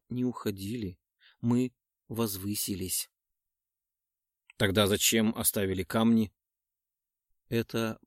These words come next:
последнее, что нас связывало с этой формой реальности. Если тебе будет угодно, это наше кладбище. Я невольно улыбнулся, вспомнив недавнее сравнение Декса.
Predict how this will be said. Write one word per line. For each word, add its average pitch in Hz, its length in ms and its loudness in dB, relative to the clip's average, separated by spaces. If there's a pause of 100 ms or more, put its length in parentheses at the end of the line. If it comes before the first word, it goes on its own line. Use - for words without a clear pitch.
(100)
последнее, 104 880 -4 (260)
что - 220 -2
нас 117 280 2
связывало 120 760 0
с - 180 -2
этой 135 200 -2
формой 110 540 -2
реальности. 95 920 -6 (640)
Если 139 300 0
тебе 139 260 0
будет 127 340 -2
угодно, 120 640 -4 (220)
это 170 180 -4
наше 135 380 -2 (180)
кладбище. 95 760 -6 (1160)
Я 123 200 4
невольно 175 460 6
улыбнулся, 147 760 2 (200)
вспомнив 190 520 2
недавнее 131 580 2
сравнение 110 600 2
Декса. 101 480 -2